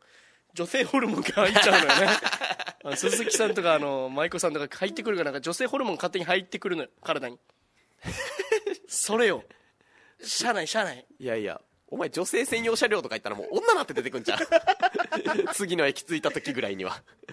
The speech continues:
Speaker 2: 女性受けすぎて。
Speaker 1: 一応だからそういうのもあったから、東京はあの女性専用車両とかもあるから、
Speaker 2: うん。
Speaker 1: あの、中がピンクかったら女性専用車両かなと思って一回入れちゃうよ。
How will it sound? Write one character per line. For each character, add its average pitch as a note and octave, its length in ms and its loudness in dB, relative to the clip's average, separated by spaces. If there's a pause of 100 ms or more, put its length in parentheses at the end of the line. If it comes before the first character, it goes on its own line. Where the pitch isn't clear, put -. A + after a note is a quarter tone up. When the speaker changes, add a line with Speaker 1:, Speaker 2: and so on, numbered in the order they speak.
(360)
Speaker 2:
女 C#3 160 2
性 D#3+ 220 4
受 D3+ 180 2
け - 40 -2
す E3 100 -8
ぎ B2 100 -6
て。 G#3 120 -4
Speaker 1:
一 G#3 80 2
応 F#3+ 40 8
だ F#3 100 6
か E3+ 80 2
ら D#3+ 60 2
そ F4+ 260 4
う - 20 6
い A4+ 180 8
う G4 40 4
の C4 100 6
も F#3 140 6
あ - 20 6
っ F3 100 -2
た F#3 120 2
か D#3 100 2
ら、 D3+ 80 0
東 D3+ 200 -2
京 D3 120 -4
は C3+ 80 0
あ - 20 -2
の C3 80 -4
女 D3 160 -2
性 D#3 220 -2
専 D#3 200 -4
用 D3 140 -2
車 E3+ 140 0
両 D#3+ 160 0
と D3 100 -14
か C#3 80 -6
も C#3 80 -2
あ D3+ 60 0
る E3 60 -4
か E3+ 120 -2
ら、 D3 140 4
Speaker 2:
う B2 100 -2
ん。 F#2 260 -8 (120)
Speaker 1:
あ G3+ 80 -2
の、 D3+ 300 -2 (640)
中 B3 260 -2
が F4 140 2
ピ B3+ 200 -4
ン D#4+ 80 -2
ク D#4 100 -12
か C#4+ 100 2
っ - 40 -8
た F#3 120 -4
ら F3+ 60 -2
女 G#3 160 -2
性 D4 200 -4
専 C#4 180 -2
用 C#4 140 -2
車 D4 120 0
両 C4+ 120 -2
か G3 120 -4
な F3 100 0
と D#3+ 60 -8
思 C#3+ 80 -8
っ - 20 -18
て E3+ 80 -14
一 E3 80 -14
回 G3+ 140 0
入 E3 80 -4
れ E3 40 -4
ち - 100 -2
ゃ E3+ 40 0
う D3 60 -4
よ。 B2 80 -14